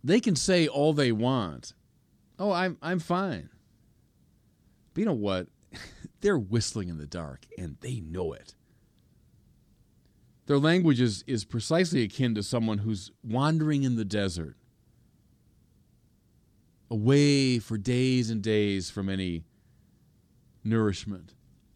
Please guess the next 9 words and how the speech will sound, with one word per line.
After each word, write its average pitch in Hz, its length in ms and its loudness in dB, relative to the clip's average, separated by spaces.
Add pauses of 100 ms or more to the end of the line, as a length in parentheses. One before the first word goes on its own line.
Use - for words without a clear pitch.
(560)
who 131 120 -2
says, 123 600 0 (540)
"I'm 196 200 0
fine. 202 420 -4 (1080)
I'm 202 180 4
not 113 180 2
thirsty 139 360 0
at 131 60 0
all." 78 280 -6